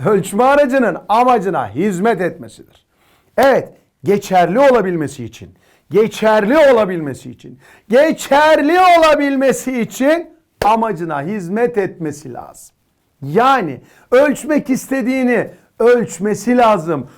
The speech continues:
Bu ölçmek istediği kapsam olabilir, bu ölçmek istediği yapı olabilir, bu ölçmek istediği tahmin olabilir, bu ölçmek istediği görünüş olabilir, bu ölçmek istediği var olan durum olabilir.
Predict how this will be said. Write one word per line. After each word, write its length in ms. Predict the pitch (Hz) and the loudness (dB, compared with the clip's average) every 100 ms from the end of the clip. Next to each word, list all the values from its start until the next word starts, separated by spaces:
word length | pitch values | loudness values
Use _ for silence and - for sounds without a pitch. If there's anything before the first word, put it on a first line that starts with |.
| - | -6
Bu 200 | 262 311 | 0 4
ölçmek 460 | 240 202 180 190 185 | 4 2 0 -4 -4
istediği 480 | - 190 185 196 196 | -2 -2 0 -2 -2
kapsam 480 | 196 190 - 208 | -2 -2 -2 -2
olabilir, 480 | 202 202 208 214 214 | 0 0 0 0 2
bu 60 | 320 | 4
ölçmek 480 | 320 285 254 277 - | 4 2 -2 -4 -4
istediği 480 | - 277 277 277 | -8 -6 -4 -2
yapı 300 | 269 269 247 | 2 0 2
olabilir, 480 | 269 254 254 254 240 - _ - | 2 4 2 0 -4 -6 _ -2
bu 160 | 277 285 | 4 4
ölçmek 460 | 240 - 214 247 | 4 0 -2 -2
istediği 480 | - 214 202 185 175 | -4 -4 -4 -2 -2
tahmin 420 | 180 202 - 220 | 0 0 -2 -4
olabilir, 480 | 180 143 131 135 135 - _ 180 | -2 -2 -2 -4 -4 -10 _ 0
bu 220 | 311 294 | 2 4
ölçmek 460 | 269 - 226 262 | 2 0 -6 -6
istediği 500 | - - 254 247 240 | -6 -8 -6 -4 -2
görünüş 480 | 190 240 247 285 - | 0 2 2 0 2
olabilir, 480 | 196 160 170 262 - - _ - | 2 2 2 0 0 -12 _ -2
bu 160 | 240 240 | 2 2
ölçmek 440 | 196 - 220 220 | 2 -2 -6 -6
istediği 540 | - - 156 165 185 | -6 -4 -4 0 2
var 200 | 180 180 | 4 2
olan 320 | 131 113 113 127 | 2 -4 -4 -2
durum 220 | 135 147 | -2 0
olabilir. 440 | 196 233 277 302 | 2 2 0 -4